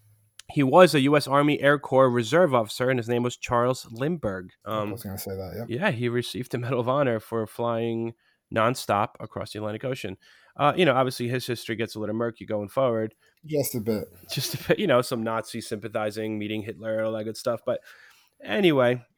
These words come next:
Speaker 2: I'm just saying that doesn't not get talked about as much as, like,
Speaker 1: It, uh, yeah, and
Speaker 2: it just kinda gets, "Oh, yeah, Charles Lindbergh." You feel bad. I, I get what,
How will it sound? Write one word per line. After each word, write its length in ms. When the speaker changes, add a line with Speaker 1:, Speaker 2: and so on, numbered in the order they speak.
Speaker 2:
I'm 80
just 120
saying 120
that 140
doesn't 220
not 220
get 160
talked 260
about 320
as 160
much 280
as, 180
like, 180
Speaker 1:
It, 280
uh, 120
yeah, 200
and 340
Speaker 2:
it 200
just 180
kinda 160
gets, 160
"Oh, 100
yeah, 400
Charles 340
Lindbergh." 280
You 80
feel 140
bad. 200
I, 200
I 40
get 220
what, 200